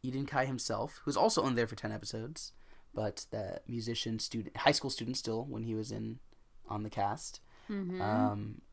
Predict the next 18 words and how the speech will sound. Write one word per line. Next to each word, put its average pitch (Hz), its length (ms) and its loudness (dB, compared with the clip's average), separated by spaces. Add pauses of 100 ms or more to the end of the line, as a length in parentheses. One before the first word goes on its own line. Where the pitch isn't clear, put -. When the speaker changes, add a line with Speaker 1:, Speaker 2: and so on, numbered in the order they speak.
(560)
Speaker 1:
our 208 120 4
favorite. 113 480 -2 (420)
<laughs> - 0 -
Speaker 2:
<laughs> 240 680 12 (480)
Speaker 1:
Uh, 110 200 4
the 113 120 -2
best. - 680 0 (220)
Just, - 220 -2
like, 104 320 -2 (180)
we 120 120 0
met 120 180 4
him. 139 400 4
It 113 60 -4
was 123 120 -2
wonderful. 127 520 2 (580)
Speaker 2:
Yeah. 185 260 0 (220)
Speaker 1:
Yeah. 139 180 0 (400)
Um, 117 460 4